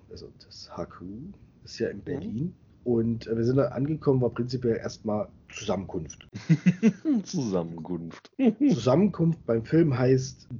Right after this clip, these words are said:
Speaker 1: nächsten Tag wird nicht gearbeitet. <laughs> Weil du kannst es eh nicht machen. Also es war, ja, es war schon ganz cool. Na, und irgendwann hab ich dann auch meine Frau kennengelernt, da bin ich sesshaft geworden, dann wollte ich das aber nicht mehr. <laughs>
Speaker 2: Ja, das verstehe ich.
Speaker 1: War das nicht mehr so. Aber echt, ich denk gern an die Zeit zurück. Also ich muss sagen, das hat echt Spaß gemacht.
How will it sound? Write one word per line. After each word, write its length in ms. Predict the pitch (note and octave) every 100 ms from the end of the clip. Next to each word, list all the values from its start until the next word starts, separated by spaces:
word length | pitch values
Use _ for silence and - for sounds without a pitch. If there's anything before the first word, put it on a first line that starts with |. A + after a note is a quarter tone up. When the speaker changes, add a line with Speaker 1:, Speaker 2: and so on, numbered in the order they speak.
| -
Speaker 1:
nächsten 320 | C3 C3 -
Tag 180 | B2+ A2+
wird 120 | A2+
nicht 140 | - -
gearbeitet. 500 | G2+ - - F#2 -
<laughs> 420 | - - - -
Weil 160 | A#2 A#2+
du 60 |
kannst 240 | B2 D#3 C3
es 120 | A#2+
eh 140 | A#2+
nicht 200 | G2+ -
machen. 260 | E2 - -
Also 260 | G#2 G2+ F#2
es 140 | -
war, 180 | G#2+ A2
ja, 120 | C3 C3
es 120 | -
war 100 | A2
schon 160 | G2
ganz 180 | - - _
cool. 200 | F#2+ D#2+ - -
Na, 120 | G#2+
und 100 | G#2
irgendwann 500 | A#2 A2+ A#2 A#2+ B2
hab 80 | A2+
ich 60 |
dann 120 | A2+ G#2+
auch 160 | -
meine 180 | G#2 F2
Frau 200 | - F2
kennengelernt, 520 | - G#2 G#2+ G#2 B2
da 40 | C#3
bin 140 | G#2+
ich 120 | G#2+
sesshaft 380 | - - - -
geworden, 300 | G2+ G#2 C3+
dann 160 | B2 A2
wollte 180 | D#2+ -
ich 80 |
das 160 | - -
aber 140 | A2+ G2+
nicht 160 | F2+
mehr. 140 | F#2 C3 - -
<laughs> 180 | _ G#2+
Speaker 2:
Ja, 440 | G#2+ A2+ B2 G#2+
das 220 | G2 G2
verstehe 420 | - C3+ - -
ich. 240 | - - _
Speaker 1:
War 140 | G#2+ G#2
das 180 | G2+
nicht 140 | G2+ F#2
mehr 120 | F2
so. 220 | F2+ F#2 - - _ -
Aber 260 | A2+ A#2 C3+
echt, 160 | C#3+
ich 280 | D3 C3 -
denk 200 | D#3+ E3+
gern 180 | E3+ C#3
an 100 | F2
die 120 | G2+
Zeit 240 | - G#2 -
zurück. 320 | - G#2 G2
Also 160 | G#2 A2
ich 100 | B2
muss 120 | B2
sagen, 260 | C#3 C3 B2+
das 140 | A2+
hat 120 | C3
echt 140 | - -
Spaß 300 | A#2 G#2+ -
gemacht. 420 | E2+ E2 -